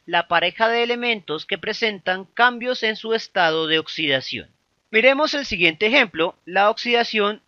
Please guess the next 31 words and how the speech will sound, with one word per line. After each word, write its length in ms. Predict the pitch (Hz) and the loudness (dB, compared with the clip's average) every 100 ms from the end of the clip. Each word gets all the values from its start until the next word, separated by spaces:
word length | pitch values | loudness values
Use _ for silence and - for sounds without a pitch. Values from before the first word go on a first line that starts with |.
| - | -2
de 180 | 190 | 0
los 160 | 190 175 | 0 -2
isómeros 560 | 170 190 202 214 214 180 | -4 -6 -2 0 0 0
de 80 | |
la 140 | 202 196 | 2 2
glucosa. 560 | 180 156 127 107 - _ _ _ - | 0 -6 -8 -12 -12 _ _ _ -4
En 160 | 208 | -2
primera 320 | 190 214 226 285 | -2 -2 0 -2
instancia 600 | 294 302 233 156 147 143 | -2 -4 -4 -2 -2 -2
tenemos 800 | - 180 202 190 160 127 139 - | -6 -4 0 -2 -4 -8 -12 -16
unos 340 | 208 220 240 247 | -12 -8 -8 -8
oxígenos 880 | 208 - - 233 170 127 117 123 - | -12 -12 -8 -6 -6 -8 -10 -14 -10
que 240 | - 143 | -2 -2
están 560 | 139 - - 202 180 185 _ _ - | -2 -6 0 2 2 -2 _ _ -6
en 160 | 185 | -4
su 160 | 175 165 | -4 -8
molécula 800 | 151 143 160 165 175 175 185 190 _ | -4 4 4 4 2 4 4 2 _
de 260 | 143 143 131 | 2 4 4
elemento 760 | 127 139 175 185 - 170 160 - | 2 4 2 2 -2 -4 -4 -8
puro, 380 | 139 135 98 76 _ - | -8 -6 -8 -14 _ -4
por 180 | 190 | -2
lo 160 | 180 170 | 0 0
que 380 | 165 165 135 127 | 4 4 4 0
se 140 | 226 | -6
encuentra 580 | 254 - 226 190 190 202 | -6 0 2 2 2 2
en 160 | 185 165 | 2 0
el 80 | 147 | -2
estado 340 | 135 160 170 | -2 -2 0
de 80 | 208 | 0
oxidación 640 | 190 190 170 156 131 113 | -4 0 2 2 -4 -10
cero, 420 | 110 185 147 92 | 0 2 2 0